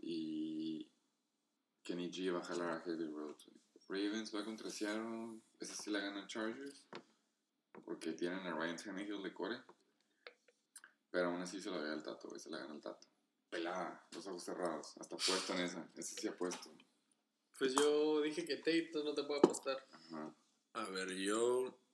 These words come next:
Speaker 3: igual se la doy Lamar Jackson, pero yo se la doy a Ezekiel Elliott, Lindsey, a Hilton,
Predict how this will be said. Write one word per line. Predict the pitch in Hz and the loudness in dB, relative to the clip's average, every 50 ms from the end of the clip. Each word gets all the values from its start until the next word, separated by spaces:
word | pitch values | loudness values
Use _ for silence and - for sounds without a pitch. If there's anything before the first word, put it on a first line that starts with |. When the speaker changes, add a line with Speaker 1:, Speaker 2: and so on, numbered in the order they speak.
| _ _ - | _ _ -4
Speaker 3:
igual | 110 101 98 95 101 107 120 127 139 143 139 139 | -2 0 2 6 8 8 8 8 8 8 6 4
se | - 123 | 4 4
la | 107 95 | 4 4
doy | 98 104 107 113 113 117 120 120 120 120 123 123 123 123 123 120 120 - - - _ _ _ _ _ _ _ _ _ - - - - - - - - - _ _ _ _ _ _ _ _ _ _ _ _ _ _ _ _ _ - | 4 4 4 4 4 4 4 2 2 4 4 4 4 4 2 0 -4 -8 -18 -20 _ _ _ _ _ _ _ _ _ -20 -20 -20 -20 -20 -18 -18 -18 -18 _ _ _ _ _ _ _ _ _ _ _ _ _ _ _ _ _ -8
Lamar | - 92 87 95 98 101 95 95 | -6 -4 0 2 4 2 2 4
Jackson, | - 117 117 127 131 - - - 151 147 147 139 127 - - | 6 8 8 10 8 6 4 2 2 2 2 0 0 -4 -2
pero | - 98 95 | 0 2 4
yo | 95 95 | 4 4
se | 98 - 104 | 4 4 2
la | 98 90 | 4 4
doy | 92 95 | 4 4
a | 92 87 | 4 4
Ezekiel | 95 95 - - - 101 85 80 - 92 87 85 87 | 4 2 2 0 -2 -2 -2 -4 -4 -4 -2 0 2
Elliott, | 104 113 117 123 127 131 139 139 - - - - - - - - - - - - - _ _ _ _ _ _ - - - - - - 95 95 | 2 2 4 6 6 6 4 4 0 -4 -10 -10 -10 -12 -14 -18 -20 -20 -20 -20 -20 _ _ _ _ _ _ -8 -6 -6 -4 -4 -2 0 2
Lindsey, | 104 117 135 143 139 139 - - - 151 147 147 151 151 170 - - - - - - - - _ _ - - - - _ _ _ _ - - - _ _ _ _ _ _ _ _ _ _ _ _ _ _ _ _ _ _ _ _ | 4 4 4 4 4 4 4 4 6 6 6 6 4 4 0 -2 -4 -6 -6 -10 -10 -12 -14 _ _ -20 -20 -20 -20 _ _ _ _ -20 -20 -20 _ _ _ _ _ _ _ _ _ _ _ _ _ _ _ _ _ _ _ _
a | - 90 87 - - - | -4 -4 -2 -2 -2 0
Hilton, | - 123 135 147 143 143 - - 156 147 147 147 147 - | 4 6 6 6 4 2 0 2 2 4 4 4 2 2